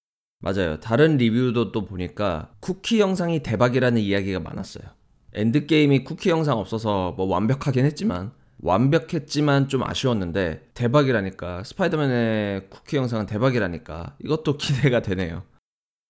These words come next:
그래서 전체적으로 리뷰를 보면 굉장히, 굉장히 호평입니다. 특히 주인공들, 피터 파커, 엠제이, 그리고 미스테리오가, 어, 이 세 명이 하이라이트인 것 같아요.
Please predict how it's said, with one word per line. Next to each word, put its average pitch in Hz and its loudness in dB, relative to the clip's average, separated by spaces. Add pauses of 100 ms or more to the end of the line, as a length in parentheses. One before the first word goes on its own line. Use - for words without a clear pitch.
(460)
그래서 123 2
전체적으로 156 4
리뷰를 120 2
보면 101 0
굉장히, 127 2
굉장히 135 4
호평입니다. 104 -6 (340)
특히 - -8
주인공들, 131 2 (200)
피터 143 -4
파커, 131 0
엠제이, 101 -2
그리고 104 -4
미스테리오가, 92 -2
어, 95 -6
이 117 0
세 160 -2
명이 165 2
하이라이트인 135 0
것 87 -12
같아요. - -14